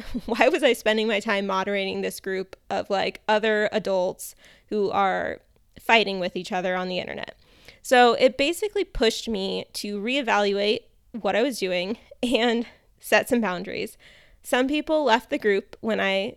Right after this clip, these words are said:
changed the subject <laughs> and said, "Hey, this is a business space now. We're not gonna talk about anything but business-related topics." And that's fine. You know, it was probably the best thing that I've done for the group since starting it.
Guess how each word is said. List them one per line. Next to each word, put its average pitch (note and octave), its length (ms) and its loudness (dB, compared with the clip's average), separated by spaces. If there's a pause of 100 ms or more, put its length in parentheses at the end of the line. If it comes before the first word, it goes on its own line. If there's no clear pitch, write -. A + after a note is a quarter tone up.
changed G3+ 640 -2
the A#3+ 100 2
subject G3 560 0
<laughs> B3 140 -4
and A3+ 160 0
said, G#3 180 4
"Hey, A#3 380 0
this G#3+ 240 -4
is G#3+ 120 -6
a G3 60 0
business G3+ 400 -4
space F#3 320 -6
now. F#3 260 -2
We're G3 140 -2
not F#3 200 -6
gonna G3 140 -2
talk F#3+ 220 -6
about F#3+ 180 -2
anything G3 420 -4
but A#3 180 -4
business-related G#3 680 -2
topics." F#3+ 500 -4 (520)
And F4+ 100 2
that's G4 200 -2
fine. - 400 -2
You C4 100 0
know, D4 340 2
it C4+ 80 8
was C#4 120 4
probably D#4+ 560 0
the B3+ 100 -2
best G#3 300 2
thing G3+ 340 -4 (460)
that A3 120 4
I've G#3 180 2
done G#3 280 -2
for A#3+ 140 2
the C#4+ 120 0
group C#4+ 340 -4
since - 300 -6
starting - 340 -6
it. - 200 -10